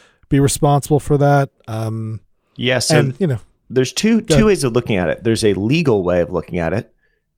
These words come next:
Speaker 2: and then there is a moral way of looking at it. Um, legally, we're under no obligation to take anything down. Um, we're not, you know, this is, we're not providing any sort of editorial oversight. Um,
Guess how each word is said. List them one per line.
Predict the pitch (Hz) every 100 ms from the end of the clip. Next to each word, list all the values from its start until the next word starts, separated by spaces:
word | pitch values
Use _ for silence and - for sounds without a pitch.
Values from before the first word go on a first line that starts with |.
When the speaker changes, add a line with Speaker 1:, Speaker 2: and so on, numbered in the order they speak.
| -
Speaker 2:
and | 104
then | 107 104 104
there | 101
is | 101 92
a | 90
moral | 95 92 101 76 71 -
way | 101 85 64 65 _
of | 82 -
looking | 69 - 76
at | 62
it. | 58 _ -
Um, | 110 101 95
legally, | 135 180 156 117
we're | 113
under | 107 104
no | 95 107
obligation | 101 90 92 57 - 65
to | 78
take | 87 -
anything | 58 - -
down. | - - - _ _ _ _ _
Um, | 92 85 87
we're | 110 101 87 - _ -
not, | - 98 95 95 87 - _ _ _ _ _ _ _ _ -
you | 85
know, |
this | 82 104 -
is, | 95 104 95
we're | 113 110
not | 101 -
providing | 104 98 95
any | 92
sort | 87 98
of | -
editorial | 90 85 - 85 78
oversight. | 71 69 65 69 55 - _ _ _ _ _ _ _ -
Um, | 87 85 71